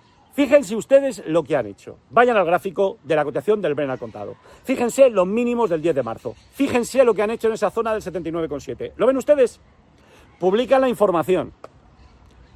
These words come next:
que ya llegan a un acuerdo. Yo les dije, "Cuidadito, que queda mucha tela que cortar". ¿Pero qué hicieron? Lo mandaron la cotización por debajo de los mínimos del diez de marzo. ¿Qué hicieron?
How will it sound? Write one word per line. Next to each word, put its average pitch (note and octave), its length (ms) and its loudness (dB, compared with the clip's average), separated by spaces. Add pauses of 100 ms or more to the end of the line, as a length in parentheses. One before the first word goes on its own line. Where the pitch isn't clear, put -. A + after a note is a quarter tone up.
(120)
que C3 160 -4
ya G3 200 6
llegan A#3 320 2
a A3+ 40 -4
un G#3+ 80 0
acuerdo. D#3+ 500 0 (320)
Yo F#3+ 220 6
les A3+ 180 2
dije, D3+ 380 0 (420)
"Cuidadito, F#3+ 880 4
que E3+ 180 0
queda A3+ 300 2
mucha A3 380 0
tela A#3 340 2
que G#3 160 0
cortar". D#3 480 0
¿Pero G#3+ 180 2
qué C4+ 120 0
hicieron? F3 380 0 (300)
Lo G3+ 400 2
mandaron G#3 540 2
la G3 100 2
cotización G3 540 -2
por G#3 160 0
debajo G#3+ 340 0
de A3+ 80 2
los G#3 140 -2
mínimos A#3+ 540 -4 (360)
del F#3 280 0
diez F#3+ 180 2
de E3+ 80 0
marzo. C3+ 460 -6 (600)
¿Qué A3+ 140 6
hicieron? F3+ 500 2